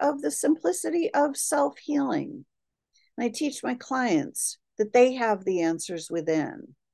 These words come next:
I teach them how to source their own answers from inside, to break the programming, and to step out of the old programming into the light of source intelligence.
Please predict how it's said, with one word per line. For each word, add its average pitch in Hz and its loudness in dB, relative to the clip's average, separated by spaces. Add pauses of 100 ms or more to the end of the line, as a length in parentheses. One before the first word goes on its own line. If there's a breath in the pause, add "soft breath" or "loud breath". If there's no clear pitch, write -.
(180)
I - -2
teach 226 -4
them 226 2
how 208 2
to 202 -8
source 185 -2
their 180 2
own 170 0
answers - -8
from 160 -4
inside, 170 -6 (540)
to 202 -2
break 185 0
the - -4
programming, 131 -4 (680)
and 160 -10
to 190 -8
step - -2
out 165 4
of 131 -4 (220)
the 160 -2
old 170 4
programming - -6 (840)
into 165 -4
the 139 -4
light 135 -6 (1700)
of 156 -4
source - -4
intelligence. - -8